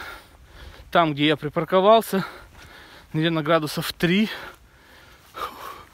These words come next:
Блин, как здесь х-, коровы есть! Одна, по крайней мере. Только одна корова. Смотрите, куда я подошел уже. Посмотрите, какая красота. Не знаю, будет видно или нет.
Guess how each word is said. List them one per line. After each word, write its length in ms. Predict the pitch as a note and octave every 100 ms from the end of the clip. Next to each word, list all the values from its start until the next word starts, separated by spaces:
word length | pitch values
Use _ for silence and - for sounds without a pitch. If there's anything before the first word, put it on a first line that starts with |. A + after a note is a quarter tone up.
| - - - - - -
Блин, 360 | D#3 G3+ F#3
как 260 | - A3+ F#3+
здесь 140 | E3+
х-, 80 | - -
коровы 500 | - D4+ F4+ F4+ E4
есть! 400 | D4 C4+ G#3+ - - - - -
Одна, 360 | F3 F3+ F#3+
по 120 | D#3
крайней 280 | D3+ D#3 D#3
мере. 280 | D3 C#3 C3+ - - - - - - - - - -
Только 200 | F3 F3+
одна 160 | E3+
корова. 360 | - F3 D3 C3 - - - - - - - - - -
Смотрите, 480 | - E3 G#3 G#3 F3+
куда 220 | D#3+ D3+
я 80 | C#3
подошел 420 | D3 C#3+ D#3 C#3
уже. 200 | B2 C3 - - - - - - _ - - _ -
Посмотрите, 380 | C3+ E3+ F#3+ D3+
какая 240 | D3 D#3 C#3
красота. 440 | C#3+ C#3+ D3 C#3 - - _ _ _ _ _ _ _ _ _ -
Не 80 | C3
знаю, 260 | C#3+ C3
будет 200 | B2+ C3
видно 160 | C3+ C3
или 160 | C3
нет. 180 | D#3+ A3+